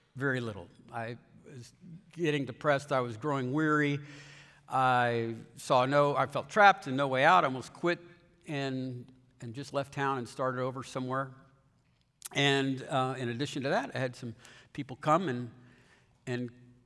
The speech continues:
take advantage of kicking me when I was down. And in all of that, I was just trying to make sense of it. And then my wife says to me, "Maybe,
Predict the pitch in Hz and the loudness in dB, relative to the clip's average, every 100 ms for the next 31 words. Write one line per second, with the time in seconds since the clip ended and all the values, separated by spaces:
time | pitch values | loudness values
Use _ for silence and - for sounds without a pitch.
0 | _ - 131 127 131 135 127 127 120 - | _ -6 -4 -4 -4 -4 -4 -8 -12 -10
1 | 143 135 135 127 127 127 120 110 147 143 | -8 -6 -4 -4 -2 -2 -2 -2 2 4
2 | 139 135 - - - - 139 135 127 120 | 2 -2 -10 -20 -20 -4 -2 0 -2 -6
3 | - - _ _ - 147 147 214 160 139 | -16 -20 _ _ 0 4 6 6 6 4
4 | 131 131 131 - - - - - - _ | 6 4 0 -10 -20 -18 -18 -18 -20 _
5 | _ _ _ _ _ _ - 147 135 - | _ _ _ _ _ _ -8 -6 -6 -2
6 | 180 147 135 123 - 147 139 120 104 95 | 0 2 0 -4 -4 -6 -4 -8 -10 -14
7 | - _ _ _ _ _ - 113 143 160 | -18 _ _ _ _ _ -12 -8 -4 -2
8 | 147 151 165 151 123 120 107 - - _ | 2 4 4 4 2 2 -4 -14 -20 _
9 | _ _ _ _ _ - 143 143 - 127 | _ _ _ _ _ -2 -2 -2 -4 -4
10 | 117 110 107 107 _ _ _ _ _ _ | -4 -6 -10 -14 _ _ _ _ _ _
11 | _ _ _ _ - 123 127 139 156 175 | _ _ _ _ -8 -6 -4 -4 -2 -2
12 | 180 | -4